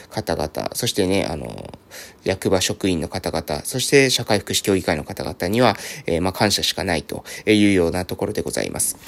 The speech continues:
えー、まあね、えー、そこで、えー、チャンスをもらったわけなので、私としてはね、しっかりと結果を出すことで、そのチャンスを、えー、受け取ったチャンスをね、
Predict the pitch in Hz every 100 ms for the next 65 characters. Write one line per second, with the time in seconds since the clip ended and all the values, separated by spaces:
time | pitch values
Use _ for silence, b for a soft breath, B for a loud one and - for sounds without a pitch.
0 | - - - - - - _ - B B
1 | B 113 98 98 127 110 104 - 101 -
2 | 127 147 143 135 - - 107 92 - 131
3 | 101 - 104 101 104 113 123 123 123 127
4 | 76 62 76 123 110 143 - 165 175 98
5 | 98 - - 113 92 92 113 - 147 156
6 | 175 135 101 95 - 110 107 123 110 -
7 | 90 85 - _ - 147 - 87 92 127
8 | 131 - 123 143 127 - 85 101